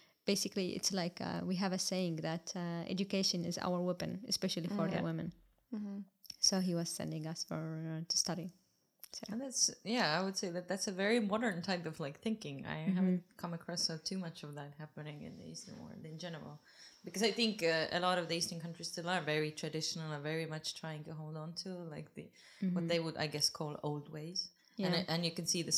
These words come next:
Speaker 3: same happening in Estonia in some places as well. The smaller the place, it's the same kind of thing. Like,
Speaker 1: Exactly.
Speaker 3: it's always been like this. Like, why do we
Speaker 2: Mm-hmm.
Speaker 3: need to change? Like, why are
Speaker 1: Mm-hmm.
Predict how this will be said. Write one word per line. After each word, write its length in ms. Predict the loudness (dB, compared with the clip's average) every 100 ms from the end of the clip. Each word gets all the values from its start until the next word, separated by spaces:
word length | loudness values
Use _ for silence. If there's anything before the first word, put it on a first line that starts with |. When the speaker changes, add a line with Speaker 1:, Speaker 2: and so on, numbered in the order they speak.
| 4
Speaker 3:
same 120 | 2
happening 400 | 0 -2 -4 -2
in 60 |
Estonia 480 | -2 -2 -2 -2 -4
in 100 | -6
some 220 | -4 -6
places 320 | -6 -6 -4 -6
as 100 | -4
well. 240 | -4 -4
The 120 | -4
smaller 280 | -2 0 0
the 120 | 0
place, 340 | -2 0 0 0
it's 140 | -2
the 100 | -4 0
same 120 | 0
kind 240 | 0 -4 -4
of 60 | 0
thing. 220 | 2 2
Like, 180 | 4 4
Speaker 1:
Exactly. 400 | 4 0 -2 -2
Speaker 3:
it's 160 | 4
always 300 | 4 4 0
been 200 | 0 -2 0
like 200 | -4 -2
this. 280 | -2 0 0
Like, 140 | 2 4
why 100 | 6
do 140 | 6
we 80 | 6
Speaker 2:
Mm-hmm. 80 | 6 2
Speaker 3:
need 120 | 0
to 80 | 0
change? 460 | 2 4 2 0 -4
Like, 200 | -4 2
why 240 | 4 6
are 140 |
Speaker 1:
Mm-hmm. 40 | 4